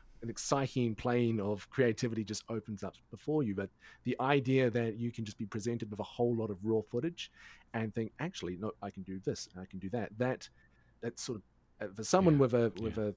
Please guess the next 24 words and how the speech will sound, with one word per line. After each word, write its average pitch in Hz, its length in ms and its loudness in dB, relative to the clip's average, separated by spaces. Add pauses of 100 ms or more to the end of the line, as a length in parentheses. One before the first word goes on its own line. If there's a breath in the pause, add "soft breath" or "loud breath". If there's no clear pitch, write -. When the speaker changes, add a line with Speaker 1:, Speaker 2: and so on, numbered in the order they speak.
Speaker 1:
the 104 80 -8
creative 110 420 0
mindset, 104 460 -6
that 95 160 -6
must 107 420 -4
be 95 400 -4 (140)
incredibly 101 560 -4
invigorating. 82 560 -8 (600 loud breath)
Speaker 2:
I, 123 100 6
I 127 280 2
love 107 380 4
getting 92 540 2 (160)
material 95 680 -2
and 90 220 -6
then 87 300 -6
figuring 85 380 -8
out 82 180 -8
what 80 160 -12
to - 80 -18
do 82 160 -10
with 80 140 -14
it. 82 320 -14
And, 90 180 -8
and 92 400 -8